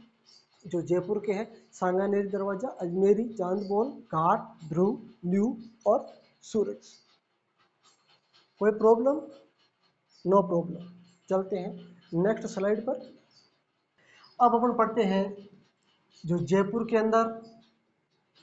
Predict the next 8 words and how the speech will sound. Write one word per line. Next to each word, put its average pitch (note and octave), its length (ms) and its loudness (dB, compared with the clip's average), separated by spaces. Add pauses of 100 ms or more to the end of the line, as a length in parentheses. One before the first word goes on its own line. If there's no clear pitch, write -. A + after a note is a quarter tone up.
(120)
जयगढ़ G#3 600 4
दुर्ग E3+ 300 2
भी B2+ 200 -8
है। A2+ 200 -14 (960)
कौन F#3 180 0
सा F#3+ 160 -2
दुर्ग E3+ 280 0
है? E3 120 -2